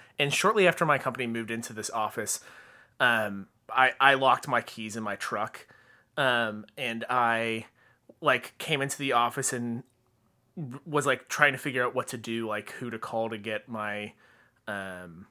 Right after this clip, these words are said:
and I had, like, a meeting, like, at, at a different location that I had to drive myself to, and there's this guy at the other company who I thought was just, like, visiting. I didn't <clears throat> realize he was, like, a full-time employee there,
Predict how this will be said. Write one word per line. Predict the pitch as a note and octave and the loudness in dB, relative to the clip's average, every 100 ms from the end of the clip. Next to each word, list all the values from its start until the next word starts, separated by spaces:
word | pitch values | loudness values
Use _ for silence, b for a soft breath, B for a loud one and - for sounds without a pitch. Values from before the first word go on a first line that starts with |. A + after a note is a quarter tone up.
| _ | _
and | D#3 | 6
I | C#3 | 8
had, | C3+ D3+ | 8 6
like, | C#3+ B2+ | 6 2
a | |
meeting, | B2 B2 A#2+ A#2+ A#2 A#2 A#2 | -2 -4 -4 -4 -4 -6 -8
like, | - A#2+ G2+ C3+ | -4 -4 -2 -2
at, | B2 - _ _ | -2 -4 _ _
at | C#3+ B2+ | -2 -2
a | |
different | B2 A#2+ C#3 B2+ | -4 -8 -8 -8
location | A#2 - A#2+ - A#2+ | -12 -6 -6 -6 -2
that | A2+ | -2
I | |
had | B2+ A#2 | 0 -2
to | |
drive | G#2 G2+ G#2 A2+ | -4 -8 -6 -4
myself | B2 A#2 B2 A#2 | -4 -4 -8 -8
to, | - B2+ C3 C3 B B B - | -10 -8 -8 -12 B B B -4
and | D#3 | -2
there's | D3+ | -2
this | C#3+ | 2
guy | D#3 D3 | 8 10
at | D3+ | 8
the | C#3 - _ - | 2 -8 _ 0
other | D3+ C3 | 2 2
company | - F#3+ F#3+ D3 B2 | 4 4 4 0 -2
who | - C#3 | -4 0
I | B2+ | 2
thought | C3 - D#3 A3 F3 | 0 4 4 4 2
was | C#3+ | -2
just, | A#2 C3 - | 0 -2 0
like, | A2+ - b b b | -2 -4 b b b
visiting. | C3 B2 C3+ C#3+ D#3+ F3 F#3 | -10 -2 -2 0 -2 -4 -4
I | D3+ | -2
didn't | C#3+ D3 C#3+ _ _ | -2 -4 -8 _ _
<clears throat> | C#4+ E3+ D#3+ C#3+ | 2 4 0 -4
realize | C#3 C3+ B2+ C3 C3+ C3+ | -4 -2 2 2 2 -2
he | C3 | -6
was, | A#2+ | -4
like, | A#2+ | -4
a | A2 | -6
full-time | - A#2 A2 C3+ | -6 -8 -4 -6
employee | G#2 - A2 A2 | -6 -8 -6 -6
there, | A#2+ C3+ D3 | -4 -4 -4